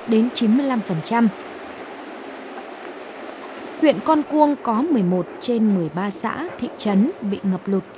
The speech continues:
Có tám ngôi nhà bị nước cuốn trôi. Thiệt hại về hoa màu, cây trồng nông nghiệp trên địa bàn hơn năm trăm sáu mươi hecta. Đường giao thông bị sạt lở trên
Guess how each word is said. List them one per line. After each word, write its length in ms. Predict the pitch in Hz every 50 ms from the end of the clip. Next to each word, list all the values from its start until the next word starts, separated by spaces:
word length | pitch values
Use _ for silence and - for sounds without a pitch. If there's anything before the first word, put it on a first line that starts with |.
| - - - - - - - - -
Có 100 | - 294
tám 380 | - - 262 240 247 277 339 330
ngôi 120 | 320 302
nhà 300 | 269 233 208 185 175 160 160
bị 80 | 180 185
nước 200 | 202 220 320 370 - -
cuốn 180 | 226 220 226 262
trôi. 320 | - - 254 240 233 220 - - - - - - - - - - - -
Thiệt 140 | 226 208 -
hại 240 | 165 202 202 - - - 170 175
về 120 | 190 180 175 165 147 -
hoa 120 | 226 240
màu, 280 | 226 220 202 180 170 160 - - - - - - - -
cây 120 | 285 277 -
trồng 180 | - 220 185 165 147 147
nông 180 | 202 214 220 214
nghiệp 160 | 208 196 - - - -
trên 180 | - 220 202
địa 160 | 180 196 - -
bàn 180 | 175 175 170 170 156 - - - - - - - -
hơn 300 | 247 247 233 226 226 240
năm 160 | 269 254 247
trăm 240 | 226 262 247 233 226
sáu 240 | 220 - 240 220 233
mươi 140 | 269 285
hecta. 460 | 277 339 - - - 277 254 247 247 226 - - - - - - - - - - - - 220
Đường 300 | 277 277 262 247 247 240
giao 180 | 226 - 349 330
thông 320 | 330 - 311 294 294 247
bị 100 | 220 220 -
sạt 220 | - - 214 185 - -
lở 220 | 202 202 190 170 147 - - - - - -
trên 340 | - - 226 214 202 196 196